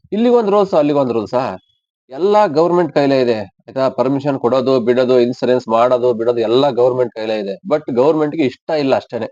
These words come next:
ಬೈಕ್ ಟ್ಯಾಕ್ಸಿ ಬೆಂಗಳೂರಲ್ಲಿ ರನ್ ಆಗೋದು ಗವರ್ನಮೆಂಟ್‌ಗೆ ಇಷ್ಟ ಇಲ್ಲ ಅದೇ ಕಾರಣಕ್ಕೆ. ಅದಕ್ಕೋಸ್ಕರ ಇಂಡೈರೆಕ್ಟ್ ಆಗಿ ಈ ತರ ಹೇಳ್ತಾ ಇದೆ ಹೊರತು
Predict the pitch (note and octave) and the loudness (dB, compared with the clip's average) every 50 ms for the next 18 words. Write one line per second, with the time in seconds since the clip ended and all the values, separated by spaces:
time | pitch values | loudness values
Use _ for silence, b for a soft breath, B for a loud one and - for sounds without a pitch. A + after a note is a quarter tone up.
0 | _ _ _ _ _ _ _ _ G#2 A#2 C#3+ D3+ D3+ - D3+ D#3+ C3+ - E3 C#3+ | _ _ _ _ _ _ _ _ -14 -12 -12 -12 -10 -8 -8 -6 -4 -2 -2 0
1 | A2+ A#2+ A#2+ C3 C#3 C#3 C3 C#3 C#3 C#3 B2 A#2+ A#2 B2 C3 B2+ B2+ B2 A#2+ B2 | 2 2 2 2 2 0 0 2 2 2 2 2 2 2 2 2 2 4 2 2
2 | C#3+ B2+ G#2 A2+ B2 C3+ C3 B2 A#2 G#2+ F#2+ F2+ - - _ - C3+ B2+ B2+ B2+ | 0 0 0 0 2 2 0 0 -2 -2 -4 -6 -6 -8 _ -6 -4 -2 0 0
3 | A2+ G#2+ G#2 G#2+ - G#2+ G#2+ G2+ G2+ - G#2+ A#2+ C3+ D3 - E3 D#3 - - F3+ | 0 0 0 -4 -4 -4 -6 -6 -4 -2 -2 -2 0 0 0 -2 0 0 0 0
4 | C#3+ C3+ C#3+ D#3 D#3+ D#3+ D#3 D3+ D3 - E3 D3 B2+ B2+ B2+ B2+ C3 A#2+ A2+ A#2+ | 0 0 2 2 4 4 4 2 0 -2 -4 -2 -2 -2 0 0 0 2 2 2
5 | A#2+ G#2 A#2 A2+ A2 G#2+ G2+ G2 F#2 - A2+ B2 D3 D3+ | 2 0 0 -2 -2 -2 -4 -6 -6 -6 -4 -4 -4 -4